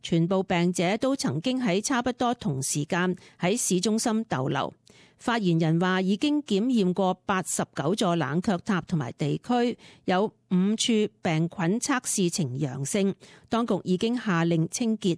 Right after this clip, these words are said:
同埋消毒。四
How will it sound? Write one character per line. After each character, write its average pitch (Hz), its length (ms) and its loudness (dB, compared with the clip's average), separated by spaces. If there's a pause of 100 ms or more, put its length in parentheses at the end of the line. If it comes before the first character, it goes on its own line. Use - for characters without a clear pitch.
(100)
同 156 140 -8
埋 139 260 -8
消 - 360 -2
毒。 170 200 -2 (2000)
四 - 220 -4